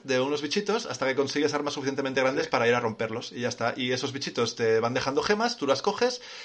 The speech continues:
Speaker 1: Cuando tienes suficientemente gema-, eh, gemas, vas comprando más armas o vas, eh, ampliando, mejorando las armas que tienes o los escudos o lo que sea.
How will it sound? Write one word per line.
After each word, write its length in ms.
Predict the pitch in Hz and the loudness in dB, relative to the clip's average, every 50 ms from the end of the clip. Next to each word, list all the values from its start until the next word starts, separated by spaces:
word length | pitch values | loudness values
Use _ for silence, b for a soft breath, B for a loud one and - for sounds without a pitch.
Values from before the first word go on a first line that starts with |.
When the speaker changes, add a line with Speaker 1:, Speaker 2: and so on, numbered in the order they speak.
| B | B
Speaker 1:
Cuando 160 | B 131 123 117 | B -4 -2 0
tienes 160 | 139 139 123 | 0 0 0
suficientemente 520 | 135 127 120 135 123 139 135 131 127 131 | -2 -4 -4 -4 -2 -2 -2 -2 -4 -4
gema-, 380 | 120 - 151 151 143 123 117 - - | -4 -2 -2 0 0 0 -2 -2 -4
eh, 240 | 117 117 113 113 110 | -6 -6 -6 -4 -4
gemas, 280 | - 156 147 123 107 | -2 -2 0 0 0
vas 120 | - 117 - | -2 -2 -2
comprando 460 | - 127 120 123 127 127 127 123 120 | -2 -2 -2 0 -2 0 0 0 -2
más 180 | 123 117 - 139 | -2 0 0 0
armas 320 | 139 139 120 110 104 - | 0 0 0 -4 -4 -2
o 100 | 113 104 | -2 0
vas, 300 | 101 113 113 113 - - | 0 0 0 0 0 0
eh, 320 | 131 113 113 113 113 110 | 0 0 0 2 0 0
ampliando, 500 | 110 117 110 107 110 117 120 120 123 117 | 0 -2 -2 -4 -2 0 0 0 0 0
mejorando 360 | 107 110 104 113 113 117 117 110 | -2 -2 -4 -4 -4 -4 -2 -4
las 160 | 107 107 113 | -4 -6 -6
armas 180 | 110 113 107 | -8 -8 -8
que 80 | - - | -8 -6
tienes 320 | - 170 190 196 214 208 | -4 -2 -2 -2 -2 -4
o 60 | 135 120 | -6 -6
los 120 | 117 - | -6 -6
escudos 360 | 110 - - 165 160 165 - 170 | -8 -6 -4 -4 -4 -4 -4 -6
o 20 | |
lo 60 | 160 | -6
que 80 | 165 180 | -6 -4
sea. 240 | - - 220 233 247 | 0 0 0 0 -2